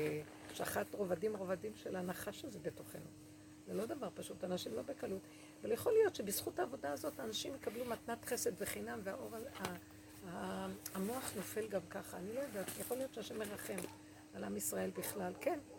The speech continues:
למה לא? <coughs> בזכות עבודה שנעשתה, אה, עוד לפנינו, שאחרים גם עבדו, ו-, <coughs> ואנחנו, וכל... אז העולם יגיע למקום שבאמת,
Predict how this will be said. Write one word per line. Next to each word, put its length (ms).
למה 200
לא? 160
<coughs> 380
בזכות 380
עבודה 300
שנעשתה, 760
אה, 300
עוד 180
לפנינו, 640
שאחרים 480
גם 180
עבדו, 580
ו-, 60
<coughs> 40
ואנחנו, 600
וכל... 300
אז 160
העולם 360
יגיע 240
למקום 340
שבאמת, 500